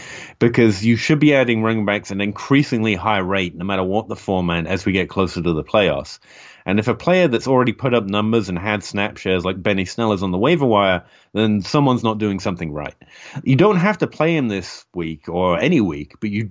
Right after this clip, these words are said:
do have to make sure he's not available to other teams that might lose Connor, lose Samuels, um, or another running back. He's just getting too much usage.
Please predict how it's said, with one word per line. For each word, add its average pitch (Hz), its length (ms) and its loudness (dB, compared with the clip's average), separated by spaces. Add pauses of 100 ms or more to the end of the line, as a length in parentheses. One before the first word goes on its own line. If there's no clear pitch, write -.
(120)
do 135 180 6
have 113 220 2
to 110 80 -4
make 101 180 0
sure 104 180 0
he's 95 140 0
not 101 180 0
available 92 460 0
to 92 140 -2
other 90 180 0
teams 90 400 -2
that 92 60 -6
might 90 320 0
lose 117 380 6
Connor, 92 460 0 (240)
lose 107 280 4
Samuels, 87 720 -2 (280)
um, 98 320 0
or 117 280 4
another 107 260 2
running 95 360 -2
back. - 300 -14
He's 127 200 -4
just 170 200 2
getting 131 200 2
too 147 160 -2
much 107 240 0
usage. 139 520 2